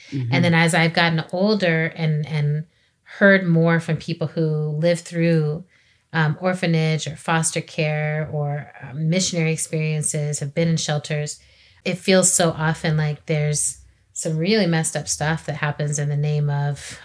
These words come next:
Speaker 2: you know, saving people's souls or, or providing these services. And there's also some really incredible, <laughs> incredible and generous offers from people who really feel like they're doing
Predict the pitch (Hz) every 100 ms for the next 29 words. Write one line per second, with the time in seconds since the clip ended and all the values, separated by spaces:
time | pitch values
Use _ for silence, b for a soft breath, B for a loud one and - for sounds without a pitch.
0 | - 156 139 - 160 151 151 - 147 151
1 | - 151 147 147 147 151 151 147 151 160
2 | 151 151 147 143 - 160 156 156 156 147
3 | 147 b b b b b 185 190 190 165
4 | 160 156 170 160 156 151 151 143 - 160
5 | 151 147 151 - _ _ 180 185 - -
6 | - - - 190 - 175 165 151 151 165
7 | 156 139 160 160 151 151 - - - _
8 | _ _ - 165 151 - 143 - 165 147
9 | 151 151 147 151 151 147 147 156 143 147
10 | 143 151 151 147 147 175